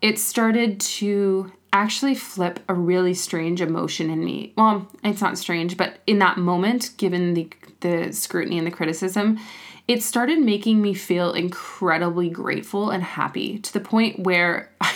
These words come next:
then started crying because I was just so, I felt so, I felt so loved and safe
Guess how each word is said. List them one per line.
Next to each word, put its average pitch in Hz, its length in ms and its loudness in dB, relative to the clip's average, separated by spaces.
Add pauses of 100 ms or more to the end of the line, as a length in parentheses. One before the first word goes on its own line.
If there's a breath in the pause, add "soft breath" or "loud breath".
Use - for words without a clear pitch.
(160)
then 214 320 4 (360 loud breath)
started 185 320 2
crying 226 520 4
because 190 500 0
I 190 160 2
was 185 180 0
just 202 240 -4
so, - 360 -6
I 180 80 0
felt 220 280 -2
so, 196 840 0 (1080 loud breath)
I 233 80 0
felt 285 220 2
so 262 220 2
loved 165 580 2
and 190 240 0
safe 165 560 -2